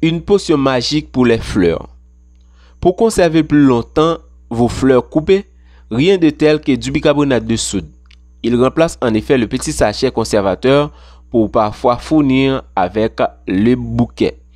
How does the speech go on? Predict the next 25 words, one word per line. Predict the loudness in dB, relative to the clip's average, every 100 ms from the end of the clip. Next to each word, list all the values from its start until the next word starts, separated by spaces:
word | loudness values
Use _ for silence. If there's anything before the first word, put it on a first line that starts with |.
| _ _ -20 -20 -20 -12 -2
Verser | -2 0 0
une | 0 -2
cuillère | -2 2 4 4 2
à |
café | -2 -2 -4 -2 0
de | 0
bicarbonate | -2 0 0 0 -2 0
de | -2
soude | 0 -2 0
dans | 0 2
l'eau | 2 4 2
du | -2
vase | 0 0 0 0 -4 -8 -10 -2
va | 0
permettre | 2 2 2 2 0
d'assainir | 0 -2 0 0 2 0 0
l'eau | 2 4 4 2 -2
et |
de | -2 -2
préserver | 0 0 2 0 0 -2 -2 -6 -18 -6
la | -4 -4
belle | 0 2 2
couleur | 0 2 4 4
des | 0
pétales. | -2 -2 -2 -2 -4 -10